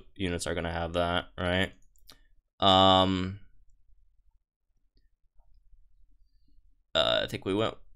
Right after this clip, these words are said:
over most of these. Uh, we're not with Swallow, Skarmory. I don't know about Skarmory, but, like, maybe Swallow. Swallow would be nice.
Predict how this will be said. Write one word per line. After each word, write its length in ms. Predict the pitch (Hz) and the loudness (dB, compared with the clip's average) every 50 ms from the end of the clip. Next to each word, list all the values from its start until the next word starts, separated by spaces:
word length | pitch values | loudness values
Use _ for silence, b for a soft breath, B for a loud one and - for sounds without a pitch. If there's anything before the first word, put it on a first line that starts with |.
| - - - - | -20 -10 -4 -2
over 220 | 117 113 110 117 | -2 0 0 -2
most 300 | 110 113 117 123 127 - | -2 0 0 0 0 -2
of 80 | 135 127 | -4 -4
these. 680 | 139 143 139 139 143 143 143 143 131 131 - - - - - | -2 -2 0 2 2 2 2 2 0 -2 -6 -12 -14 -2 2
Uh, 220 | 139 147 147 151 | 4 6 6 6
we're 80 | 156 190 | 4 4
not 120 | 254 453 508 494 | 2 2 2 2
with 80 | 320 - | 2 0
Swallow, 500 | - - - - 165 170 160 156 123 107 | -2 -4 -4 -2 0 2 4 4 4 2
Skarmory. 380 | - - - 107 101 101 - | 2 2 2 2 2 4 4
I 60 | - | 2
don't 140 | 202 403 440 | 2 2 2
know 100 | 466 480 | 0 0
about 180 | 453 - 135 - | 2 2 2 2
Skarmory, 640 | - - - - - 92 - 113 113 95 90 87 82 | 0 -4 -2 0 0 2 2 2 0 0 -2 -2 0
but, 140 | 87 90 85 | 0 0 0
like, 180 | 80 95 95 | 0 0 -2
maybe 200 | - 190 175 113 | -4 -6 -6 -6
Swallow. 500 | - - - 85 85 90 101 117 123 123 - - - - - - - - - - | -6 -4 -2 0 0 2 2 0 -2 -4 -12 -20 -20 -20 -20 -20 -20 -20 -20 -16
Swallow 220 | - - 107 101 | -8 -6 -4 -4
would 100 | 98 92 | -2 -4
be 60 | 95 92 | -4 -6
nice. 360 | 87 85 85 87 - - | -6 -6 -6 -6 -8 -8